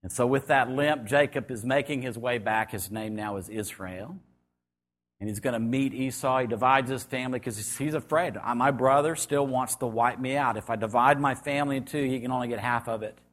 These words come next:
And when they meet, Esau embraces him. What's happened in Esau's life?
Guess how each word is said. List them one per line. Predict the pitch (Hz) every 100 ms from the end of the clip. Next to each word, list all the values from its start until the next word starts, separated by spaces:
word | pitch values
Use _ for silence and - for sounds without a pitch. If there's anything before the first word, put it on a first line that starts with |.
| _ _ _
And | 123
when | 127
they | 123 117
meet, | 117 131 147 147 -
Esau | 107 - 110
embraces | 98 101 127 139 135 117
him. | 113 104 101 - _ _ _
What's | 120 -
happened | 113 113 113 104
in | 101
Esau's | 95 - 92 98
life? | 104 - 104 -